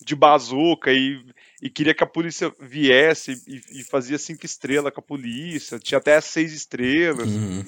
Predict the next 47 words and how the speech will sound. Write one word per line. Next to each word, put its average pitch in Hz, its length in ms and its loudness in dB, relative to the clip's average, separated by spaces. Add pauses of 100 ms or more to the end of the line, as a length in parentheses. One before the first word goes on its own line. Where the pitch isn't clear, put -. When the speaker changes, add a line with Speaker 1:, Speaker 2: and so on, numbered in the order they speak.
Speaker 1:
Era 165 160 6
massa 180 380 2
jogar 135 300 4
a 127 40 4
moda 127 220 2
caralho, 123 340 2
mas 123 160 -4
hoje 156 160 -2
eu 190 80 0
não 196 140 -4
consigo 208 340 -6
mais 185 120 -4
Speaker 2:
É, 143 40 6
Speaker 1:
fazer 151 120 8
Speaker 2:
eu 139 100 4
Speaker 1:
isso. 143 100 2
Speaker 2:
também. 143 260 2
Speaker 1:
Então, 190 120 -2
quando... 208 180 -6 (680)
Então, 165 140 -4
quando 233 160 4
vocês 240 180 -4
eram 208 220 2
um 170 40 -4
jogo 143 280 -2
igual 131 160 4
o 127 80 4
G 139 120 0
T 139 140 0
A, 123 140 6
por - 160 -10
exemplo, 117 320 -10
um - 20 -18
jogo 127 180 -10
de 123 60 -16
mundo 135 200 0
aberto 120 380 2
que - 120 -4
é, 127 180 -2
que - 140 -6
é 135 80 2
muito 143 640 -8
extenso, 135 720 -6
você - 160 -12
passa 151 260 -2
muito 170 240 -8
tempo, 123 380 -8